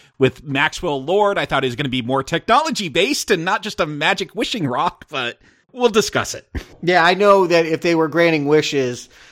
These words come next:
Speaker 2: no one was listening to Arnie. That was the one other thing I knew about <laughs> going into this movie.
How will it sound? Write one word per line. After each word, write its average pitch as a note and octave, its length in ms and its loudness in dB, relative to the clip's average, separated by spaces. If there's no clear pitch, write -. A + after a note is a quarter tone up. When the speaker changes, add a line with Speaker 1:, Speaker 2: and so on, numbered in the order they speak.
Speaker 2:
no D#3 260 2
one E3+ 160 4
was D#3 160 0
listening D3 360 -2
to C3 60 -2
Arnie. C3+ 800 -6
That E3+ 200 2
was F3+ 160 -2
the E3+ 80 0
one E3 220 2
other F#3+ 220 2
thing D#3+ 240 0
I D3 60 4
knew D3+ 220 2
about C#3+ 340 0
<laughs> - 0 -
going D3+ 240 -2
into C3+ 180 -8
this B2 140 -12
movie. A#2+ 520 -6